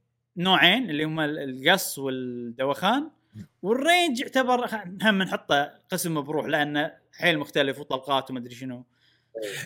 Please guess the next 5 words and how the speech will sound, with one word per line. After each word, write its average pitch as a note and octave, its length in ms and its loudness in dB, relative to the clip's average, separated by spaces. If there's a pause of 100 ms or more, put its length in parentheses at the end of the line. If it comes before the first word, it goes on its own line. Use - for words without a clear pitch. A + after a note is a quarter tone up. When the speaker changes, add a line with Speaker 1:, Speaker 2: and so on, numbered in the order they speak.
(120)
Speaker 2:
ال-، D#3 320 0
إبراهيم، E3 520 0
الم-، D3+ 180 0
المسدسات D3 640 0
تقص؟ G3 540 -2